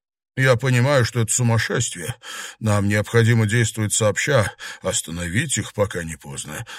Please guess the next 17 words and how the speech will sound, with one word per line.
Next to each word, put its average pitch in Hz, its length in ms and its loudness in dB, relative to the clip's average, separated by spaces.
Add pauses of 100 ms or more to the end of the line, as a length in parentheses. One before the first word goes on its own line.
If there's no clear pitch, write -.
(140)
Поэтому 110 400 0
я 107 200 2
и 104 40 -2
помогаю 107 680 0
вам, 78 220 -8
господа. 73 560 -10 (240)
В - 80 -14
клубе 98 380 -4
меня 95 340 -2
никто 92 320 -4
не 95 100 -2
подозревает. 98 840 0
Они 90 180 -6
считают 92 380 -4
меня 87 380 -4 (640)
слабохарактерным 143 960 -4
ничтожеством. 147 920 -2